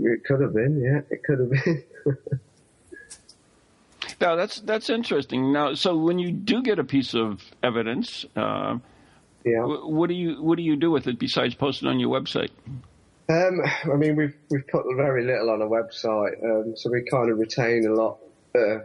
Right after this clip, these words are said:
Speaker 1: for personal use, and, uh, you know, it, we're, we're not all about publicising the, s-, the things we
Speaker 2: Mm-hmm.
Speaker 1: find. Um, we try and,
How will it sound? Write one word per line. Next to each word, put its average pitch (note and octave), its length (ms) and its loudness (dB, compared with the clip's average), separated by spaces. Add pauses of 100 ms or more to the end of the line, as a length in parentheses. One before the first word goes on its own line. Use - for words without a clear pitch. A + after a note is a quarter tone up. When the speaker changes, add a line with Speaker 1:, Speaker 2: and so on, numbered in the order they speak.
Speaker 1:
for G#2+ 140 -6
personal A2+ 540 0
use, A2+ 500 0
and, G2 320 0 (220)
uh, F#2 220 -2 (140)
you C3 160 2
know, A#2 420 2 (120)
it, C#3+ 180 0 (680)
we're, C3+ 280 4
we're D3 120 4
not D3+ 180 2
all B2+ 260 2
about A#2+ 460 -2 (380)
publicising B2 880 0
the, A2 100 -4
s-, - 260 -10
the - 80 -2
things A2 460 -2
we G#2 80 -4
Speaker 2:
Mm-hmm. - 100 -14
Speaker 1:
find. G#2+ 540 0
Um, A2 380 -2
we A#2+ 140 0
try B2 360 2
and, G#2 140 -2